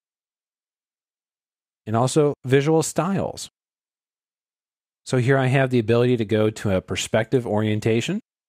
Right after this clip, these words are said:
so it looks a little bit more true to the eye. Toggle these back and forth again, perspective and orthographic. I use that for all kinds of still shots for nice imagery.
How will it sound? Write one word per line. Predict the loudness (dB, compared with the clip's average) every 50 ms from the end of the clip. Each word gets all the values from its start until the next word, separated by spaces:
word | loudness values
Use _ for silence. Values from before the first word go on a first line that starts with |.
| _ _
so | -4 -2 0
it |
looks | 2 0 0 -2 -4
a | -6
little | -2 2 2 4
bit | 4 2
more | 2 2 0 0
true | 0 -2 0 0 2 2
to | 2 2
the | 2 2 0
eye. | 0 0 -2 -4 -6 -8 _ _ _ _ _ _ _ _ _ _ _ _ _ _ _ _ _ _ _ _ _ _ _ _ _ _ _ _ _ _ _ _ _ _ _ _ _ _ _ _ _ _ _ _ _ _ _ _ _ _ _ _ _ _ _ _ _ _ _ _ -12
Toggle | -6 -4 -4 -2 0 0
these | -2 0
back | 0 0 -2 -2 -2
and | -6 -8
forth | -4 -2 -2 -2 -2 -4
again, | -6 -4 -4 -4 -4 -4 -6 -10 _ _ _ _ _ _
perspective | -12 -10 -6 -2 -2 -2 0 -2 -2 -2 -2
and | -2 -4 -6 -10 -12 _ _ -8
orthographic. | -6 -6 -6 -4 -4 -2 -2 -2 -2 -4 -8 -14 -20 _ _ _ _ _ _ _ _ _ _ _ _ _ _ -6
I | -2
use | -2 0 0 0
that | 0 0 0 -2
for | 0 0 0
all | 0 0
kinds | -2 -2 -2 -2 -2
of | -4
still | -6 -4 -2 0 0 0
shots | 0 -2 -2 -2 -2 -2 -4 -6
for | -8 -6
nice | -4 -2 -2 -2 -2 -4
imagery. | -4 -4 -4 -4 -4 -4 -4 -4